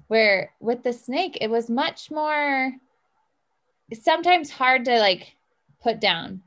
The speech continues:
Like, I was never, I never had one sex. It was always, like, he, and then the next time it was she, and then it was he, and then it was, so it was just, like,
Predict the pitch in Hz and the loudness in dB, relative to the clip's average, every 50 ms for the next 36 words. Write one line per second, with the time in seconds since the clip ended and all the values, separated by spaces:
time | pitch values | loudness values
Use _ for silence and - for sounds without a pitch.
0 | _ _ _ - - 214 214 - - 220 220 233 240 240 233 233 233 233 233 233 | _ _ _ -8 -8 -8 -6 -2 2 4 4 4 4 4 2 2 2 2 2 2
1 | 240 233 233 233 226 240 240 _ _ _ _ _ _ _ _ - 220 226 226 240 | 2 2 4 2 0 0 -4 _ _ _ _ _ _ _ _ 0 2 4 6 4
2 | 240 240 254 254 247 233 226 233 226 220 196 190 185 202 202 196 196 196 190 185 | 4 4 2 -2 -2 0 2 2 2 2 2 0 -2 0 0 0 0 -2 -6 -8
3 | - - _ _ _ _ _ - - - 190 - - - - - - - - 208 | -10 -14 _ _ _ _ _ -14 -4 -4 -4 -4 -4 -14 -20 -20 -18 -10 -8 -6
4 | 196 202 196 208 196 190 185 190 196 190 185 - - - - 285 285 294 285 262 | -4 -4 0 0 0 2 0 0 -2 -4 -8 -8 -10 -8 -4 -2 0 2 2 2
5 | 226 214 208 202 202 202 208 214 214 - - 214 202 190 190 190 - - 208 175 | 0 0 -4 -4 -2 0 0 -2 -2 -2 -6 -4 -4 -4 -6 -8 -8 -8 -8 -8
6 | - - - - 190 190 190 190 202 196 156 202 196 - - 208 190 175 175 180 | -8 -10 -12 -10 -8 -6 -6 -6 -6 -6 -6 -6 -8 -8 -10 -8 -8 -8 -8 -8
7 | 170 190 190 185 180 - - 196 190 - - 226 - - 226 240 233 285 285 285 | -8 -8 -8 -8 -8 -8 -8 -8 -8 -4 -2 -2 0 2 0 0 0 -2 -6 -2
8 | - 302 269 233 - - | -2 -2 -2 -2 -4 -10